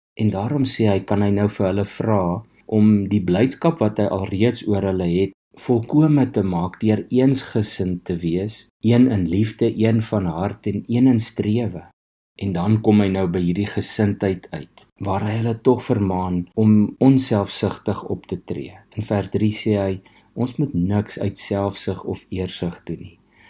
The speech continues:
Selfsug is maar 'n ou lelike monster, nê? Hy sê, "Nee, ons moet nederig wees en altyd ander mense hoër ag as onsself." Dit is baie moeilik. En in vers vier gaan hy net bietjie verder. Hy sê,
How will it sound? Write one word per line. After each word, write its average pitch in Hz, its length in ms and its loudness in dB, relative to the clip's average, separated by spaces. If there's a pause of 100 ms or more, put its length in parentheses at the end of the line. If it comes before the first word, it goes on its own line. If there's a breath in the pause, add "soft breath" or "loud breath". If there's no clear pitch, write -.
(220 soft breath)
Selfsug 113 600 -2
is 101 140 -4
maar 98 200 -2
'n 101 120 0
ou 98 80 0
lelike 95 440 -2
monster, 85 580 -4
nê? 87 280 -6 (540 loud breath)
Hy 107 80 -2
sê, 110 240 0
"Nee, 101 480 0
ons 107 160 -2
moet - 180 -2
nederig 104 600 0
wees 85 460 -2
en 110 220 -4
altyd 139 520 -4
ander 120 400 0
mense 87 400 -2 (200)
hoër 123 520 2
ag 104 300 -4
as 98 200 -6
onsself." 85 800 -6 (260)
Dit 110 180 0
is 95 140 -2
baie 85 400 -4
moeilik. 80 560 -12 (720 loud breath)
En 107 100 0
in 113 100 4
vers 113 300 -2
vier 127 300 0
gaan 113 200 0
hy 104 60 2
net 110 220 0
bietjie 107 260 -8
verder. 104 400 -6
Hy 87 80 -2
sê, 95 420 -4